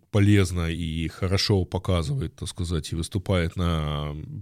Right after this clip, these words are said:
поле, э, о-, открытых open source, э, моделей,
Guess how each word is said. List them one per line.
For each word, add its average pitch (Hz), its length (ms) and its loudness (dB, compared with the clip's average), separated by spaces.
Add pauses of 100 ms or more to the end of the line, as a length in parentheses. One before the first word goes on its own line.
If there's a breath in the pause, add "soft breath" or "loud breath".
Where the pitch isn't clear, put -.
поле, 78 600 0
э, - 40 -10
о-, 80 1000 -6
открытых 92 500 0
open 95 260 2
source, - 480 -4
э, 80 400 -2
моделей, 85 600 0